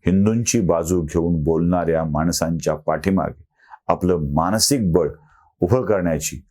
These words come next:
आपल्या सगळ्यांची आवश्यकता आहे. म्हणून वाटेल तिथे तक्रार करू दे, भाजपवाल्यांनी दखल घ्यायची नाही, हे भाजपवाल्यांनाच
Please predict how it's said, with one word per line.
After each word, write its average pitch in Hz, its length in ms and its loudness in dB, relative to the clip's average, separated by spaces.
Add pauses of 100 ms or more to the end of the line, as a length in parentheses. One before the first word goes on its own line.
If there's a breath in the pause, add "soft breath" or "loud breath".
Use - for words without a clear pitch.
(160)
आपल्या 80 220 0
सगळ्यांची 92 520 0
आवश्यकता 92 420 0
आहे. 101 140 -4 (360 soft breath)
म्हणून 92 380 2
वाटेल 120 480 0
तिथे 117 160 2
तक्रार 104 380 0
करू 90 220 0
दे, 78 220 -2 (300 soft breath)
भाजपवाल्यांनी 110 840 0
दखल 120 320 2
घ्यायची 95 300 0
नाही, 78 300 0 (120)
हे - 580 -4 (140)
भाजपवाल्यांनाच 82 1200 0